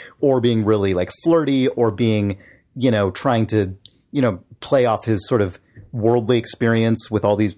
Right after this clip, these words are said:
careers he's had and, and so on. Um, and so I always,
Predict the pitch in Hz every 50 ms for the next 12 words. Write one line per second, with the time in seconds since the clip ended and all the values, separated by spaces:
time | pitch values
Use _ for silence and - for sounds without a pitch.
0 | _ _ _ _ _ - - - _ - - - _ _ _ _ _ _ _ -
1 | - 107 107 117 117 113 101 - 113 - 113 107 104 101 98 98 98 107 110 110
2 | - 123 110 107 107 101 - - - - - - _ - - 139 120 117 117 113
3 | 117 120 - 135 131 - 156 147 - 143 165 165 165 - 143 143 135 123 117 117
4 | 107